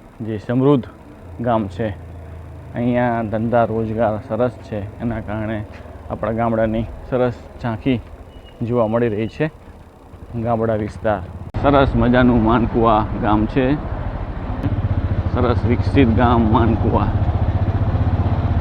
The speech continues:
ગામની રોનક છે, ગામની સરસ બજારો છે. અને બસ આ ગામની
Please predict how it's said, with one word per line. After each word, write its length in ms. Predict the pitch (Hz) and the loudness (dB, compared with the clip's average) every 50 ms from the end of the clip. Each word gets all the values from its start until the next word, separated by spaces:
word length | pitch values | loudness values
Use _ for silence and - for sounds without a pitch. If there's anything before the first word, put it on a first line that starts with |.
| - - - - - - - - - - - - - - - - - - - - - - - - - - - - - - - - - - - - - - - - - - - - - - - - - - - - - - - - - - - - - - - - - - 113 | 2 2 2 2 0 0 2 2 2 2 2 2 0 0 0 0 0 0 0 0 0 0 0 0 0 0 2 2 2 2 2 2 2 2 2 2 0 0 0 0 0 0 0 0 2 2 2 4 4 2 2 2 0 0 0 0 0 0 2 4 4 4 4 4 2 4 4
ગામની 340 | 117 117 120 110 127 123 110 | 4 6 6 4 4 4 2
રોનક 360 | 107 120 117 139 123 110 - - | 2 4 4 4 4 2 2 0
છે, 140 | 156 156 160 - - - - - - 117 | 0 0 0 0 -2 -4 -4 -2 0 2
ગામની 280 | 127 123 127 127 120 | 4 4 6 4 4
સરસ 280 | - 135 120 127 117 120 | 4 2 2 2 2 2
બજારો 340 | 117 127 127 127 123 120 113 110 | 4 4 6 6 6 4 4 2
છે. 200 | - - 113 107 - - - - - - - - | 0 -2 -4 -4 -4 -6 -8 -8 -8 -6 -2 0
અને 240 | - - - - - - - - - - | 0 2 2 0 0 0 0 2 2 4
બસ 200 | 120 120 - 127 | 4 4 4 4
આ 80 | 120 | 6
ગામની 440 | 113 113 117 110 113 117 117 117 117 | 6 6 6 6 6 6 4 6 6